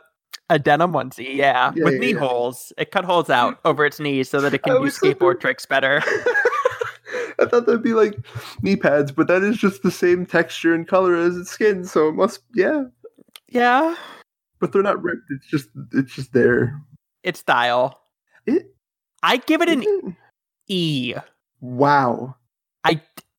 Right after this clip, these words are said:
Speaker 1: I don't like this <laughs> perverted frog and its drool.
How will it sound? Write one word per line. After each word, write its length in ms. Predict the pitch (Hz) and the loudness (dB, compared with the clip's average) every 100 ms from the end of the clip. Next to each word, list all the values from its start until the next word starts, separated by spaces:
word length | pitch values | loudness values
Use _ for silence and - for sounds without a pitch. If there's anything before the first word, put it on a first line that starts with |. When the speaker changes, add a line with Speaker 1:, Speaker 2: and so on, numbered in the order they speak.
| - | 0
Speaker 1:
I 120 | 160 | 0
don't 480 | - - 196 277 - 165 | 0 2 2 2 -4 -4
like 480 | 147 147 156 - - | 0 2 2 -2 -20
this 440 | 139 135 147 - _ _ _ | -14 -6 -6 -6 _ _ _
<laughs> 280 | _ _ - | _ _ -2
perverted 840 | 170 160 - 160 151 - 185 160 | 0 0 0 2 2 2 -2 -2
frog 440 | - 156 147 147 147 | -2 2 4 2 0
and 100 | 143 | -4
its 200 | 139 - | -6 -10
drool. 760 | 135 139 139 127 123 123 143 | -10 -6 -4 -2 -4 -6 -12